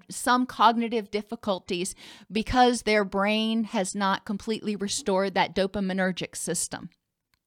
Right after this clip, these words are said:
Therefore, if they need to remember something or they need to learn something, what can they do to facilitate that? I'm huge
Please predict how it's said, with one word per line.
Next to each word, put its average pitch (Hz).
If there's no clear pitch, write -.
Therefore, 277
if 247
they 269
need 285
to 339
remember 285
something -
or 214
they 233
need 247
to 262
learn 240
something, -
what 220
can 262
they 240
do 214
to 202
facilitate 214
that? 127
I'm 220
huge 269